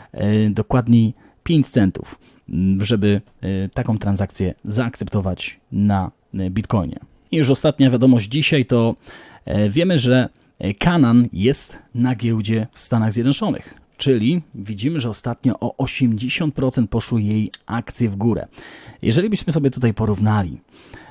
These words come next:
e, na przykład, e, kopalnie bitcoinów, które,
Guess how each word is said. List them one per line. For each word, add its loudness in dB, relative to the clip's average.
e, 0
na -2
przykład, -4
e, -8
kopalnie 0
bitcoinów, -2
które, -2